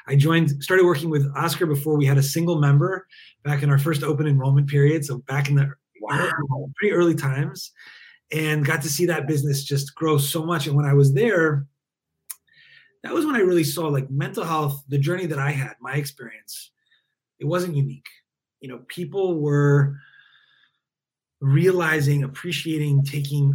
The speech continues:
Speaker 1: ownership of mental health, their mental health, the need for better access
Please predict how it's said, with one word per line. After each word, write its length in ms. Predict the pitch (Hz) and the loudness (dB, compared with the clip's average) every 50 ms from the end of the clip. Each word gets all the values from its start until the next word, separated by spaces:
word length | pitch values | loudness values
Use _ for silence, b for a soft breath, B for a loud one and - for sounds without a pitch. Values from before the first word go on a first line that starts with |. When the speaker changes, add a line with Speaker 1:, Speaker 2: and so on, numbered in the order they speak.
| - | 0
Speaker 1:
ownership 560 | 147 160 170 190 202 185 - - 156 131 139 - - | -2 -4 -2 -2 -2 -2 -2 -4 -4 -6 -6 -10 -14
of 380 | - 117 113 113 113 113 113 - - - - - _ _ | -14 -14 -14 -14 -14 -16 -16 -16 -18 -18 -20 -20 _ _
mental 320 | 120 131 135 139 139 156 151 | -6 -4 -2 -2 -2 -2 -4
health, 400 | 139 135 131 127 123 123 120 - - 127 | -6 -8 -8 -8 -8 -10 -10 -12 -12 -6
their 180 | 120 143 143 151 | -2 -2 0 0
mental 320 | 151 147 143 139 139 135 | 0 0 -2 -2 -2 -4
health, 400 | 139 - 120 120 120 117 - - - | -8 -8 -8 -8 -8 -8 -10 -12 -16
the 160 | 143 143 123 120 | -18 -14 -12 -8
need 300 | 123 135 139 143 143 135 | -4 0 2 2 2 0
for 120 | - 131 | -2 -6
better 280 | 117 127 120 120 123 131 | -6 -4 -4 -4 -4 -4
access 640 | 127 127 139 139 139 - 139 117 - - - _ | -2 -2 -2 -2 -2 -2 -4 -4 -6 -10 -12 _